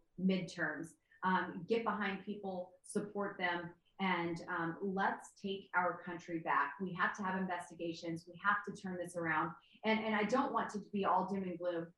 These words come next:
Um, Benny, if I may, just one more thing. I have hope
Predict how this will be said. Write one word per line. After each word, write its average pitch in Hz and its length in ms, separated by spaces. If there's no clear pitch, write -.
Um, 175 280
Benny, 202 220
if - 100
I 185 100
may, 196 220
just - 220
one 190 120
more 180 260
thing. 165 300
I 240 160
have 233 320
hope 190 380